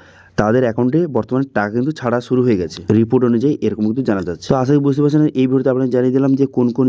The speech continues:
জেলায় ইতিমধ্যে বহু উপভোক্তার অ্যাকাউন্টে টাকা ঢুকছে, সেটা আপনাকে জানিয়ে দিলাম, এবং কোন কোন জেলা বর্তমানে পিছিয়ে রয়েছে, যে এখন পর্যন্ত যে সেই সব জেলায় কিন্তু টাকা ছাড়া হয়নি, যদিও ছেড়েছে, খুব কম সংখ্যক অ্যাকাউন্টে টাকা এসেছে, সেটা আপনাদের জানিয়ে দিলাম যে কোন কোন জেলা, এবং সঙ্গে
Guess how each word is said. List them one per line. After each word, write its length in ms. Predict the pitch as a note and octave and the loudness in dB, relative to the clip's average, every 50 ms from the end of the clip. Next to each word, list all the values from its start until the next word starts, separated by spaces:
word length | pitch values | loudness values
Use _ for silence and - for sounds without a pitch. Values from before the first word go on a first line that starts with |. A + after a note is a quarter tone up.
| A#2 | 2
জেলায় 220 | A#2+ A#2+ B2+ B2 A#2+ A#2 | 2 2 2 2 2 0
ইতিমধ্যে 420 | - A#2+ A#2+ A#2 A2 A2+ B2+ B2+ C3 C3 C3 - - C3 A2+ G#2+ | 0 0 0 0 0 2 2 2 2 2 0 -2 0 2 4 4
বহু 140 | A2+ C3 C3+ B2+ A#2 | 4 4 4 2 2
উপভোক্তার 420 | A2 B2+ B2 A#2 A2+ A2+ C3 B2 A2 | 0 0 0 0 -2 -2 -2 -2 -2
অ্যাকাউন্টে 300 | G#2 G2+ A#2 A#2 A#2 C3 B2+ B2+ - G#2+ | -2 -2 -2 0 0 0 -2 -2 -4 -4
টাকা 140 | F#2+ - A2+ G#2+ | -2 -2 -2 -2
ঢুকছে, 280 | B2 A#2+ A#2 - C3+ C3 C3 C3+ C3+ C3 - | -2 -4 -4 -2 -2 -2 -2 -2 -6 -10 -8
সেটা 140 | - A#2 A#2 | -4 -2 0
আপনাকে 160 | A2+ B2+ A#2+ A#2+ | 0 0 0 0
জানিয়ে 160 | B2 B2+ B2+ C3 | 0 0 0 0
দিলাম, 140 | C3+ C3+ - - - A2 | 0 -2 -2 -4 -2 0
এবং 120 | A2+ B2 A#2+ - - | 0 0 -2 -2 0
কোন 100 | A#2 A2+ A#2 A#2+ | 0 0 0 2
কোন 80 | C3 B2+ B2+ B2 | 0 0 2 2
জেলা 120 | B2 B2+ A2+ G#2 | 0 0 0 -2
বর্তমানে 260 | G2+ - B2+ B2+ B2 - - | -2 -2 -2 -2 -2 -2 -2
পিছিয়ে 260 | C#3+ C3+ - E3 D3 A#2+ | -4 0 0 0 0 0
রয়েছে, 240 | G2 F2 - - - - - C3+ B2 | 0 -4 -6 -12 -16 -4 -2 0 2
যে 60 | - A#2 G#2+ | 2 2 2
এখন 120 | A#2 B2+ B2 | 2 0 0
পর্যন্ত 200 | B2+ B2+ B2+ D3+ D#3 E3+ F#3 - - - - - _ _ B2 | 0 0 0 0 0 -2 -4 -8 -16 -20 -20 -20 _ _ 0
যে 80 | B2+ C3 B2+ - | 2 2 2 2
সেই 120 | A#2+ A2+ A#2 | 0 0 0
সব 100 | C3 A2+ A#2 | 0 0 0
জেলায় 200 | A#2+ B2+ C3 C3 C3+ | 0 0 0 0 0
কিন্তু 160 | C3+ D#3+ F3+ F#3 F3+ - - A2 | 0 0 -2 -2 -4 -4 -4 -6
টাকা 220 | G2+ - B2+ B2+ C3+ C3+ C3 - - | -4 -2 -2 -4 -2 -4 -6 -8 -6
ছাড়া 200 | B2 A#2+ C3 C3 C#3 | -4 -2 -2 0 0
হয়নি, 200 | D3 E3+ F#3 F#3 - - _ _ - G#2+ G#2 G#2+ | 0 0 -2 -4 -6 -10 _ _ -14 -12 -4 -2
যদিও 220 | A#2 A#2+ C3 E3+ E3+ E3 | -2 0 2 2 0 2
ছেড়েছে, 300 | E3+ E3 E3+ F3+ F3 A3+ A#3+ A#3+ - _ - | 0 0 0 0 -2 -4 -6 -8 -10 _ -4
খুব 160 | - G3+ G#3+ G#3 - - C#3 | 0 0 0 -2 -4 -4 -2
কম 140 | C#3+ D3 D3 C#3 - | 0 0 0 0 -2
সংখ্যক 340 | C#3 C3+ C3 - E3+ F#3 F#3 - - - - A2 | -2 -4 -2 -2 -4 -6 -6 -8 -14 -14 -8 -6
অ্যাকাউন্টে 320 | A2 G#2 A#2 A#2 C3+ C#3 B2 G#2+ | -2 -2 0 0 0 0 -2 -2
টাকা 120 | G2+ A2+ G#2+ G#2 | -2 -2 -2 -2
এসেছে, 260 | G#2+ G2+ E2+ D#2+ D2+ D2+ - - | -2 -4 -6 -8 -10 -14 -8 -4
সেটা 140 | A2 G#2+ A#2 A2+ | -2 -2 0 -2
আপনাদের 240 | A2+ A#2 C#3 D#3+ D3 B2 | -2 -2 -2 -2 -2 0
জানিয়ে 200 | A#2+ A#2 A2 F#2 F#2 | 0 2 0 0 -2
দিলাম 140 | E2 D#2 D#2+ F2+ | -6 -8 -6 -6
যে 40 | A2+ A2 - | -6 -2 -2
কোন 100 | A#2+ A2+ G#2+ | -2 0 0
কোন 100 | A#2 G#2+ F#2 | 0 0 0
জেলা, 140 | F#2+ D#2+ D2 - _ _ - G2+ | -2 -6 -8 -10 _ _ -4 -2
এবং 120 | A#2 A#2+ A#2+ - | -2 -2 -2 -2
সঙ্গে 220 | G#2+ G#2 G#2+ A#2 | -2 0 0 2